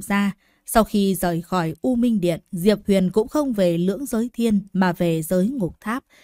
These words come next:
Hắn đi lên đỉnh tháp, Kiếm Tôn vẫn ngồi ở dưới thanh kiếm. Diệp Huyền nhìn thoáng qua Kiếm Tôn, người này đã ngồi trước kiếm này rất lâu, đã nhập định. Nghĩ đến đối phương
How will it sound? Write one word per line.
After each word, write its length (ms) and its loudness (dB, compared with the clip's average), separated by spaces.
Hắn 360 2
đi 120 2
lên 260 0
đỉnh 240 -6
tháp, 240 -8
Kiếm 220 4
Tôn 360 2
vẫn 240 -4
ngồi 400 -2
ở 140 -2
dưới 240 -2
thanh 220 -4
kiếm. 380 0
Diệp 260 0
Huyền 280 4
nhìn 220 2
thoáng 340 -2
qua 140 -4
Kiếm 220 -2
Tôn, 280 0
người 180 6
này 240 4
đã 140 -2
ngồi 420 2
trước 280 -2
kiếm 300 2
này 260 -2
rất 240 -8
lâu, 280 0
đã 160 0
nhập 280 0
định. 200 -4
Nghĩ 180 0
đến 320 2
đối 220 2
phương 320 -2